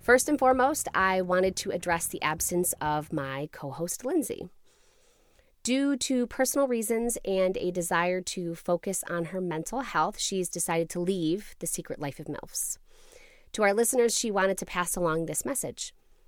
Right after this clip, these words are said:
"Thank you for allowing me the space to share some of my thoughts, feelings, and experiences.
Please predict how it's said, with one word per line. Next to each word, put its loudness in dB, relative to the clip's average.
"Thank 2
you 2
for 0
allowing 2
me 0
the -2
space 0
to -8
share 0
some -2
of -4
my -2
thoughts, 0
feelings, 0
and 0
experiences. -4